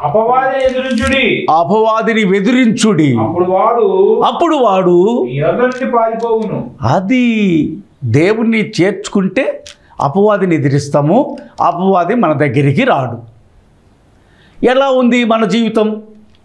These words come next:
Speaker 2: దేవుణ్ణి చేర్చుకుంటున్నామా? దేవుని ఆహ్వానించుకుంటున్నామా? మంచిది, well and good అది. అపవాది మన దగ్గర ఉండడు. అప్పుడు దేవుణ్ణి ఎప్పుడైతే మనం దూరం పెడతామో,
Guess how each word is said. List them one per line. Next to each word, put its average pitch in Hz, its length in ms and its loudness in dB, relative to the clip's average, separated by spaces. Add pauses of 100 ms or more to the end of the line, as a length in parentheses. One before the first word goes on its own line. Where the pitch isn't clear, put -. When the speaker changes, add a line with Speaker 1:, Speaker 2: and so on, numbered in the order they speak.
(800)
Speaker 2:
దేవుణ్ణి 196 260 2
చేర్చుకుంటున్నామా? 170 880 0 (1400)
దేవుని 196 280 2
ఆహ్వానించుకుంటున్నామా? 175 1300 0 (1160)
మంచిది, 131 580 0 (840)
well 262 280 0
and 180 140 0
good 131 280 -2
అది. 110 260 -4 (1000)
అపవాది 262 400 0
మన 226 160 0
దగ్గర 220 180 0
ఉండడు. 214 320 2
అప్పుడు 101 340 -6 (1000)
దేవుణ్ణి 226 580 2
ఎప్పుడైతే 208 500 2
మనం 185 320 2
దూరం 180 300 2
పెడతామో, 147 800 0